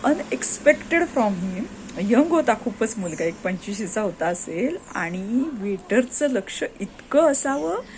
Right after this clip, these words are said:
की माझ्या ड्रेसच्या आतमध्ये जाऊन इयरिंग पडलंय हे मला माहीत नाही, पण त्याचं लक्ष होतं किंवा त्याने ते पाहिलं होतं. So आम्हाला दोन मिनटं काय बोलावं कळेना, मग मी उठले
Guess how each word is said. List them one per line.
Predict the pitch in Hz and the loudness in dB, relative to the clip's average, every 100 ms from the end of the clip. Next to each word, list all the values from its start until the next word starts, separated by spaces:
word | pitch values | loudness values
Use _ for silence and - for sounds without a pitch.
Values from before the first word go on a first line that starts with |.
| - - - - | -16 -16 -18 -10
की | 233 | -4
माझ्या | 233 185 220 | -2 -2 -4
ड्रेसच्या | 220 208 202 240 | -2 -2 -2 -6
आतमध्ये | 214 190 185 202 196 | -6 -6 -6 -2 -2
जाऊन | 202 190 190 | -2 -6 -6
इयरिंग | 185 185 190 185 | -6 -6 -6 -10
पडलंय | - 170 175 196 160 180 | 2 2 2 0 0 -2
हे | 190 - 202 | -4 -2 2
मला | 208 202 156 190 | 2 2 0 0
माहीत | 277 220 220 202 - | 0 0 0 -4 -6
नाही, | 165 160 190 - | -8 -8 -10 -4
पण | 208 | -4
त्याचं | 240 160 - 226 233 | -2 -2 0 0 0
लक्ष | 185 - - | -2 -4 -8
होतं | 208 - 165 | -8 -6 -8
किंवा | - 185 190 | -4 -4 -2
त्याने | 147 170 | -4 -4
ते | 190 | -2
पाहिलं | 202 175 170 170 | -2 -2 -4 -6
होतं. | 180 156 - - - - - - - - - - - - - - - | -6 -6 -10 -14 -14 -20 -20 -20 -20 -20 -20 -18 -18 -16 -16 -6 0
So | 247 | 2
आम्हाला | 226 214 254 | 2 2 0
दोन | 226 214 | 2 2
मिनटं | 240 240 240 277 | 4 4 4 0
काय | 220 202 247 | 0 4 4
बोलावं | 233 214 202 | 4 2 2
कळेना, | 233 202 196 185 185 | 2 2 2 2 -2
मग | 202 190 | -2 -6
मी | 185 | -8
उठले | 185 226 - - 214 185 | -6 -8 -8 -4 0 0